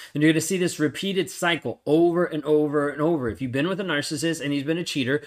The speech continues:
you're like, "Hey, this has been going on multiple times." Typically, it's not like a one and done. It's, like, multiple times. It's been pornography for years. It's been addiction for years. It's been multiple partners for years,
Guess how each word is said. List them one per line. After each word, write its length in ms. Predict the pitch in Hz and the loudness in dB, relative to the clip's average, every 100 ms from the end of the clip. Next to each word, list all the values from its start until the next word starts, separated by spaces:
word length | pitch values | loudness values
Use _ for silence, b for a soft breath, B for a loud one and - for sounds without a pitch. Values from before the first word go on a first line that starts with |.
| B | B
you're 120 | 135 | 0
like, 200 | 139 139 | 2 0
"Hey, 280 | 135 156 - b - | 0 -2 -4 b -4
this 240 | 120 156 | 2 2
has 140 | 202 175 | 2 -4
been 180 | 190 160 | 0 4
going 360 | 147 147 147 | 4 2 0
on 340 | 117 131 202 180 _ | -2 -2 -4 -6 _
multiple 560 | 123 131 147 151 131 135 | -6 -2 0 0 -2 -4
times." 400 | 131 107 - - _ _ _ _ | -4 -6 -12 -20 _ _ _ _
Typically, 420 | 180 170 180 185 | 4 4 4 2
it's 160 | 165 160 | 2 2
not 160 | 165 | 0
like 140 | 147 143 | 0 0
a 80 | 143 | 0
one 180 | 139 | 0
and 140 | 139 127 | 0 0
done. 220 | 117 87 _ _ - | -4 -6 _ _ -4
It's, 240 | 139 143 151 | 0 2 2
like, 160 | 127 | 2
multiple 400 | 127 143 127 131 | 0 -2 0 -2
times. 300 | 127 117 92 | -4 -6 -6
It's 140 | 127 123 | -8 -2
been 220 | 139 117 | -2 -2
pornography 560 | 117 120 156 156 147 | -4 -2 0 0 0
for 140 | 156 151 | -2 0
years. 300 | 147 147 123 | 2 2 0
It's 80 | 113 | -6
been 120 | 123 | -8
addiction 480 | 104 160 - 170 143 | 0 0 0 -4 -2
for 100 | 160 | 0
years. 260 | 160 160 160 B | 2 0 -2 B
It's 140 | 143 123 | -4 -2
been 180 | 131 | -2
multiple 380 | 123 160 127 131 | 0 -2 -2 -6
partners 400 | - 185 170 165 | 0 0 2 -2
for 100 | - | 0
years, 320 | 160 156 147 | 2 4 2